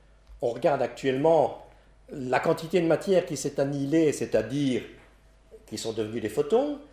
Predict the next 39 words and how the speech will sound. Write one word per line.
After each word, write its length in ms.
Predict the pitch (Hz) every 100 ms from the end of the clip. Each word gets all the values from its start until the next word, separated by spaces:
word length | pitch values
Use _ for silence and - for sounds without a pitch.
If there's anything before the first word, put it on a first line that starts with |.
| - _
et 80 | 135
on 100 | 135
voit 220 | 120 196 208
qu'il 140 | 175
y 40 |
a 20 | 151
une 60 |
asymétrie 680 | 143 - 151 123 - 127 208
entre 480 | 160 - 131 120 - - - _ _
matière 640 | 117 131 - 143 131 110 -
que 80 | 110
nous 100 | 101
voyons 480 | 104 95 120 107 -
et 100 | 104
antimatière 560 | 82 - 95 - 117 98
que 80 | 101
nous 120 | 95
ne 60 |
voyons 280 | 87 92 80 -
pas, 320 | 135 208 - - - _
qui 140 | - 170
est 40 |
de 100 | 139
l'ordre 240 | 139 147
de 40 | 127
dix 260 | 110 110
moins 140 | - 92
dix. 400 | - - - - _ _ _ _ _ _ _ _ _ _
Et 60 | -
donc 160 | 131
ce 120 | - 151
petit 380 | 185 180 240
dix 240 | 170 170 160
moins 160 | 131
dix 500 | 107 175 262 - - -
ne 100 | 127
peut 180 | - -
pas 140 | 208
s'expliquer 880 | - 143 - 131 - 156 117 -